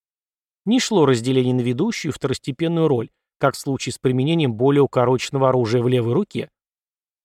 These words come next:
Начиная от кручения простейших восьмерок веерной защиты и заканчивая атакующими связками, оба клинка предполагалось использовать в равной мере с возможностью замены друг другом.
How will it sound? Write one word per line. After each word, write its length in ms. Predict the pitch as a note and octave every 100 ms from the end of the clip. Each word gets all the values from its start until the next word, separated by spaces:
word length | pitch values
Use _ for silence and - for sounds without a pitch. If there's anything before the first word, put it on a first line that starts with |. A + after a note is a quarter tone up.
| _ _ _ _
Начиная 360 | D3 D3 G#3+ B3+
от 100 | -
кручения 500 | G#3+ A3 - A#3 G#3+
простейших 640 | F#3 F#3 - G3+ - -
восьмерок 560 | F3 D#3+ G3 G3 E3 D3+
веерной 380 | F3+ F3 E3+
защиты 500 | D#3 D#3+ - A#3 A#3+
и 40 | C#3
заканчивая 600 | B2+ B2+ E3 D#3+ D#3+ C#3
атакующими 600 | - C3+ E3 D3+ - C3+
связками, 680 | - C3+ A3 - - C3 - _ _ -
оба 240 | D#3+ C#3
клинка 440 | B2 C3+ C#3 E3+ D#3+
предполагалось 720 | C#3 - C#3 C3+ C#3+ C3 -
использовать 560 | B2+ - C#3 B2+ C3 -
в 60 |
равной 340 | B2+ C3+ B2+ C3
мере 300 | F#3 G3 A#2+
с 80 | -
возможностью 640 | B2+ A2+ F#3+ G3+ E3+ C#3+
замены 420 | A#2+ B2 C3 C3
друг 260 | B2+ C3+ C3+
другом. 380 | D#3 G#2+ E2+